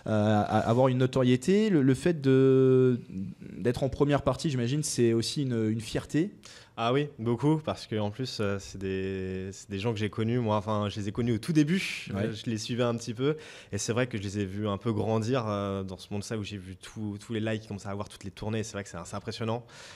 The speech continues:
Speaker 2: Euh, c'est vrai que c'est des musiciens que j'apprécie vraiment beaucoup, et j'adore ce qu'ils font, et c'est vrai que ça fout la pression,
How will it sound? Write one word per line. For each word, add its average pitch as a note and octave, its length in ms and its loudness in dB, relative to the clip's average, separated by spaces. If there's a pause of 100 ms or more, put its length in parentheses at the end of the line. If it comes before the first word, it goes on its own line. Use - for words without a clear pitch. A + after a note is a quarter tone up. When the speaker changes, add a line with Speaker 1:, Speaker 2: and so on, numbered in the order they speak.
(240)
Speaker 2:
Euh, F#2+ 340 -4
c'est - 120 -12
vrai G#2 80 -6
que - 60 -12
c'est - 80 -14
des G2+ 60 -6
musiciens G2 220 -6
que G2 60 -10
j'apprécie G2 400 -12
vraiment G2 300 -6
beaucoup, G#2 540 -6
et F#2+ 60 -6
j'adore F#2 220 -8
ce - 60 -12
qu'ils G#2+ 100 -12
font, B2 280 -8 (140)
et G2+ 300 -6
c'est - 60 -14
vrai G#2+ 80 -6
que A#2 60 -8
ça A2 60 -10
fout - 120 -8
la A2 60 -4
pression, A#2+ 320 -8